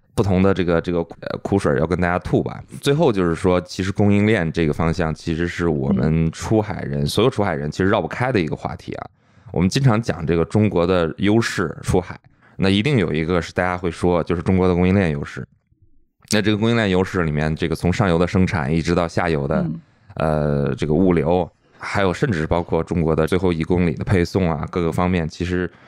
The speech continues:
Speaker 1: 我们都讲中国是远远地甩开全球的。但是我们今年其实在全球化的这样的一个现实中间，突然发现疫情之后，整个全球的供应链全部都乱套了。呃，包括中国的供应链其实也受到了很大的压力。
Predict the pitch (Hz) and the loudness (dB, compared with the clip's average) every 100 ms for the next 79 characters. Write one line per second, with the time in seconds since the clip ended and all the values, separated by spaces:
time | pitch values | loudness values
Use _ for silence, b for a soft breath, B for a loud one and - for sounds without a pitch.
0 | b - 87 107 104 82 78 92 85 87 | b -2 2 2 2 0 0 2 2 0
1 | 85 90 87 85 - 76 82 82 - 87 | 0 2 2 0 -2 -6 -4 -4 -4 -4
2 | 87 76 82 _ _ _ _ _ 104 110 | -2 -4 -6 _ _ _ _ _ 2 4
3 | 90 87 160 113 107 117 110 107 110 95 | 2 2 2 2 2 0 0 2 2 2
4 | 87 78 - 104 117 107 113 117 87 95 | 0 -2 -4 -2 2 2 2 0 0 0
5 | 101 90 82 85 98 90 82 - 107 92 | 2 2 0 0 2 2 0 0 -2 0
6 | 87 90 92 92 - 104 95 98 98 104 | 0 2 4 2 0 0 0 -2 -2 -2
7 | 82 - _ _ _ _ - 123 127 131 | -4 -8 _ _ _ _ -2 2 2 2
8 | 131 147 76 _ _ _ - 92 90 - | 2 0 -2 _ _ _ -4 0 0 2
9 | 135 107 117 135 120 120 117 120 113 85 | 0 2 0 2 2 4 4 4 2 0
10 | 95 120 123 107 101 123 - _ _ _ | 0 2 2 2 -2 -6 -6 _ _ _
11 | b b b - 87 - 180 185 107 101 | b b b -4 -4 0 0 2 0 2
12 | 98 98 95 98 98 95 85 87 92 90 | 2 2 2 2 2 2 -2 -2 0 0
13 | 82 123 131 87 - 80 117 92 82 82 | 2 0 0 -2 -4 -2 0 2 0 -4